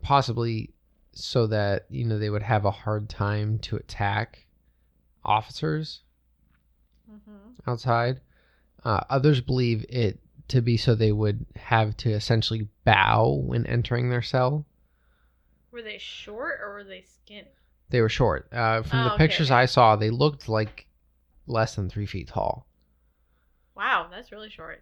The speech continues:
Speaker 2: I mean,
Speaker 1: Yeah.
Speaker 2: that would be a lot for me to bow to that.
Speaker 1: Right.
Speaker 2: A full grown man, I can't imagine.
Speaker 1: Yeah.
Speaker 2: I'm sorry, Emmett's feeling snuggly right
Speaker 1: Right.
Speaker 2: now, so you're gonna hear him.
Speaker 1: So this design was being, uh, this design being related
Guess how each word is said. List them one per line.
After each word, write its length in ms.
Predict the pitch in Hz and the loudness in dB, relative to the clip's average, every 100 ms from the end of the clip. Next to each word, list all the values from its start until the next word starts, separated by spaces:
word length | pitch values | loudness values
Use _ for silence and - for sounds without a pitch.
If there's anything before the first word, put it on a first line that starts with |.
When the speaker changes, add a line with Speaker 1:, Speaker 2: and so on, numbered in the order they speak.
| - | -6
Speaker 2:
I 20 | |
mean, 80 | 127 | -6
Speaker 1:
Yeah. 80 | 190 | -2
Speaker 2:
that 180 | 185 247 | -4 -4
would 120 | 233 | -10
be 160 | 196 | -12
a 80 | 170 | -12
lot 300 | 165 160 - _ _ | -14 -16 -16 _ _
for 80 | 160 | -20
me 240 | 156 190 | -18 -18
to 80 | 180 | -18
bow 280 | - - 170 | -16 -18 -20
to 80 | 180 | -16
that. 100 | 160 | -8
Speaker 1:
Right. 260 | 98 87 - 147 - _ _ 196 | -6 -8 -10 -12 -12 _ _ -20
Speaker 2:
A 80 | |
full 200 | 196 208 190 | -14 -14 -12
grown 260 | 180 175 | -14 -12
man, 220 | 180 208 | -10 -10
I 80 | 170 | -12
can't 180 | 175 170 | -18 -20
imagine. 420 | 165 175 180 180 _ | -20 -20 -20 -20 _
Speaker 1:
Yeah. 120 | 156 123 _ _ | -16 -16 _ _
Speaker 2:
I'm 80 | 196 | -20
sorry, 360 | 190 185 170 180 _ 180 | -10 -10 -10 -14 _ -20
Emmett's 440 | 180 175 147 143 - _ _ | -20 -12 -10 -10 -16 _ _
feeling 260 | 190 170 170 | -18 -18 -20
snuggly 460 | _ 175 165 170 | _ -20 -20 -12
right 20 | 143 | -4
Speaker 1:
Right. 240 | 120 110 | -2 -4
Speaker 2:
now, 80 | - _ | -8 _
so 80 | 165 | -20
you're 80 | 165 | -20
gonna 200 | - 180 | -20 -20
hear 120 | 165 | -20
him. 140 | 170 _ _ - | -20 _ _ -4
Speaker 1:
So 260 | - 127 | 2 4
this 200 | 120 147 | 4 0
design 640 | - 170 139 135 123 120 117 | 0 -2 2 2 2 2 0
was 300 | 113 110 110 - - | 2 2 -2 -8 -2
being, 560 | 117 113 113 110 110 - 127 | 0 2 0 -2 -4 -8 -6
uh, 420 | 113 104 101 104 - - | -4 -2 -2 -2 -8 -14
this 320 | 131 127 127 | -6 -2 -2
design 360 | 131 123 107 110 | 0 2 2 2
being 200 | 110 110 | 0 0
related 560 | 107 110 107 107 104 | -2 -2 -2 -2 -4